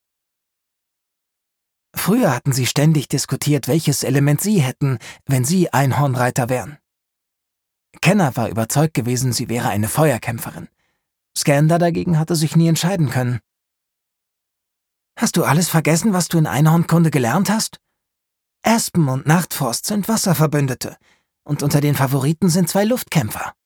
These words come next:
Emma Templeton und Tom Nazary. Wir wissen doch beide, dass Luft Wasser überlegen ist.“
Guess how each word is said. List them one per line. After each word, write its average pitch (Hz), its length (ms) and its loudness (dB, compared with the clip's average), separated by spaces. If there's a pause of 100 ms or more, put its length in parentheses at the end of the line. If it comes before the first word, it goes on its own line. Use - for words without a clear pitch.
(680)
Emma 180 300 2
Templeton 160 560 -2
und 123 160 -4
Tom 151 240 2
Nazary. 185 500 -2 (800)
Wir - 100 -10
wissen 175 220 0
doch 160 160 0
beide, 165 320 2
dass 131 180 -4
Luft 156 320 0
Wasser 147 260 2
überlegen 143 460 2
ist.“ 131 260 -6